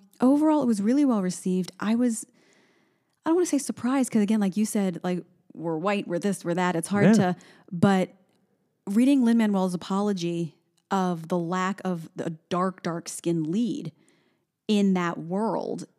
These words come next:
Speaker 1: it, it was a very interesting, that was kind of one of the biggest uproars,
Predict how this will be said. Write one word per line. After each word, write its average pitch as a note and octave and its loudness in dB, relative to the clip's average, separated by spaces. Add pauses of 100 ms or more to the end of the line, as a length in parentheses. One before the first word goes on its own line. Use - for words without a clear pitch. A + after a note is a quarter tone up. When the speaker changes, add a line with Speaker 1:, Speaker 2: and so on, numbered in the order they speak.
(120)
Speaker 1:
it, - 0
it G#3 4
was G#3 0
a G#3+ 2
very A3 0
interesting, G3+ -2
that F3+ -2
was A3+ 0
kind G3+ 0
of F#3 -2
one F#3 2
of F3+ 0
the E3+ -2
biggest E3+ -4
uproars, C4+ -2